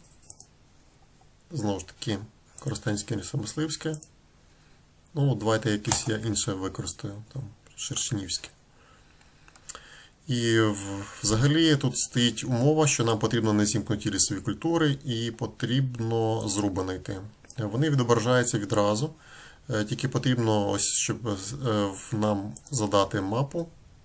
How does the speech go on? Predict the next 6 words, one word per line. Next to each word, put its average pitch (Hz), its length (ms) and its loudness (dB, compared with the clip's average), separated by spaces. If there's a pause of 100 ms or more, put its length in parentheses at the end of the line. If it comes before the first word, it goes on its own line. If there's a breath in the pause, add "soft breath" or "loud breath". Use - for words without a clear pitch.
(1400)
натиснути 127 640 0
опцію 110 560 -2
відображення 101 580 0
самої 101 360 4
сітки, - 480 2 (2000)
де 107 480 0